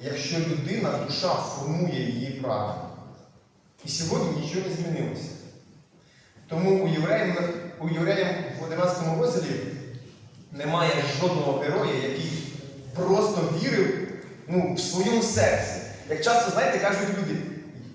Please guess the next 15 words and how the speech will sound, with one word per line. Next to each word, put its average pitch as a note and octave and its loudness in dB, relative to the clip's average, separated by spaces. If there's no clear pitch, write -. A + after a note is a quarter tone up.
"Не D#3+ -2
треба G3 4
мені G3 2
нічого, G3 4
я - 8
в - 6
серці - 4
вірю". E3+ 2
Да? E3 4
От - 0
часто F3 4
ми C3 -4
так C3 -4
говоримо. C#3 -4
Але D#3 8